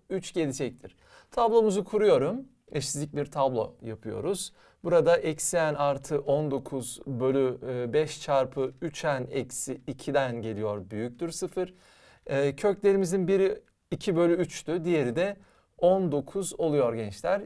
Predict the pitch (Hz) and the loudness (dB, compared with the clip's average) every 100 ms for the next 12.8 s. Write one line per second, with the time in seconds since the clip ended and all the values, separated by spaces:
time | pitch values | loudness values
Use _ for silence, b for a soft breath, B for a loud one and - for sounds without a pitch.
0 | - 226 185 170 151 156 143 127 135 139 | -2 0 2 2 0 -2 -2 -4 -4 -4
1 | 117 175 139 262 220 202 202 175 - 156 | -2 -4 -6 -2 0 0 -2 -2 2 2
2 | 151 - 202 202 - 175 180 180 165 185 | 0 0 0 0 -2 0 2 2 2 0
3 | 156 156 147 147 165 156 - - 131 131 | 0 0 -2 -2 -2 -2 -4 -4 -6 -8
4 | B _ - 170 165 - 147 - 160 147 | B _ 6 6 6 0 -6 -2 -4 -2
5 | - 202 214 190 190 b b b - 247 | -6 -2 0 0 -2 b b b 2 4
6 | 240 190 151 - 196 190 202 160 139 170 | 4 2 2 -2 -2 0 0 2 2 0
7 | 220 151 156 - - b b b _ 220 | -2 2 2 2 -2 b b b _ 0
8 | 233 196 139 160 247 294 269 262 262 262 | 2 2 0 -2 -2 2 2 2 0 -4
9 | 240 220 185 - 175 143 110 98 - 113 | -4 -4 -2 2 2 2 -4 -8 -10 -6
10 | 135 196 190 190 190 233 240 - 277 - | -6 -4 -2 0 -2 -2 -6 -8 -8 -4
11 | 185 247 240 214 165 - - 143 131 127 | -2 -2 -2 -2 -2 -4 0 0 2 0
12 | 120 117 131 123 120 104 107 190 | -2 -4 -6 -4 -6 -6 -8 -10